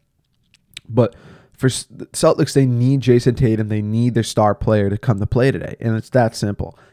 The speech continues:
If Tatum gives them forty, thirty-five, thirty,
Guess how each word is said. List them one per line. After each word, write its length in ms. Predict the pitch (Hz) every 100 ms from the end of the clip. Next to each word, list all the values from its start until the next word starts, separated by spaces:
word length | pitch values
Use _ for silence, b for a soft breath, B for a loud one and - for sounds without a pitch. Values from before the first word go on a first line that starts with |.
| b
If 200 | 110 - -
Tatum 340 | 151 160 175
gives 160 | 160 143
them 120 | 143
forty, 560 | 131 139 143 143 139 _
thirty-five, 800 | - 127 127 123 117 120 123 117
thirty, 520 | - 110 117 120 117